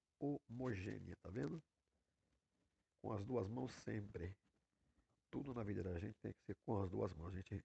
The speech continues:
come com as duas mãos, ganha dinheiro com as duas mãos, trabalha com as duas mãos. E tá aí, ó, tá vendo? A massa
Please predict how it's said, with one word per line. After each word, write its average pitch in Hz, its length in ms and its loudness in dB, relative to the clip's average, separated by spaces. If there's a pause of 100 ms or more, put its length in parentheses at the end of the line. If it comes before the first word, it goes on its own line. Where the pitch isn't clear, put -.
(560)
come 98 200 0
com - 120 0
as 87 60 2
duas 87 200 0
mãos, 101 320 0
ganha 104 260 -2
dinheiro 90 320 -4
com 98 120 -4
as 87 100 -2
duas 85 220 -4
mãos, 104 340 -4
trabalha 120 540 2
com 95 120 -2
as 92 140 0
duas 87 180 -2
mãos. 104 320 -4 (920)
E - 60 -16
tá - 100 -4
aí, - 160 -2
ó, 69 40 -4 (100)
tá 71 80 -10
vendo? 113 280 -2 (260)
A - 20 -18
massa 92 420 -6